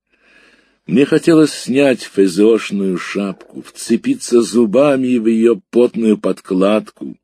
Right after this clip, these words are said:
Движимый каким-то мучительным чувством, с ясным сознанием, что делать этого не надо, я все-таки перелез через заплот и оказался во дворе моего детства. Не совладал с собой.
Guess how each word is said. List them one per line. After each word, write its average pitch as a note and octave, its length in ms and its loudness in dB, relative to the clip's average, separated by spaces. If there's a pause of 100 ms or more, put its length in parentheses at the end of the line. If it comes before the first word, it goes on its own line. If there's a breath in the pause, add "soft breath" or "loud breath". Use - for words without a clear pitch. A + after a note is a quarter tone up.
(840)
Движимый G#2+ 560 -2
каким-то G2 500 -6
мучительным B2+ 600 -6
чувством, - 720 -8 (300 soft breath)
с - 160 -10
ясным B2+ 380 0
сознанием, B2 720 0
что G#2+ 260 -2
делать A#2 720 0
этого G#2+ 500 -2
не F#2 220 -4
надо, F#2+ 680 -4 (480)
я D2 160 -12
все-таки - 640 -12 (120)
перелез F2+ 560 2
через E2 380 -4
заплот D2+ 680 -8 (200 soft breath)
и - 100 -4
оказался F2 640 -4
во D#2 120 -2
дворе D2 340 0
моего C#2+ 300 -6
детства. - 580 -14 (420)
Не - 200 -2
совладал G2+ 680 -6
с - 60 -18
собой. - 460 -20